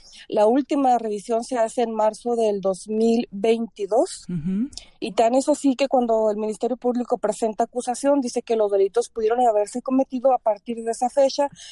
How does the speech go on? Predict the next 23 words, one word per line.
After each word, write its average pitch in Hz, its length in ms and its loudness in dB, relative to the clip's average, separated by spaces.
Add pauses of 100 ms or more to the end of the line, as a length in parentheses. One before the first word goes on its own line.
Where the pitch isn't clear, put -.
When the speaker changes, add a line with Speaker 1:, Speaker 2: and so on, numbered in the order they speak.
(120)
Speaker 1:
y 233 80 2
hasta 247 180 0
el 247 60 2
día 226 180 0
en 233 80 -2
que 233 100 -4
se 214 100 -6
encuentran 208 420 0
los 220 160 -4
cuerpos, 269 360 0
que 226 120 -4
fue 214 260 0
el 214 120 0
pasado 214 420 0
veintiséis 208 640 0
de 226 80 2
junio, 294 460 6 (580)
y 220 140 -2
bueno, 233 340 4
este, 208 520 2
tampoco 220 400 0
contaba 226 420 0
con, 202 440 -6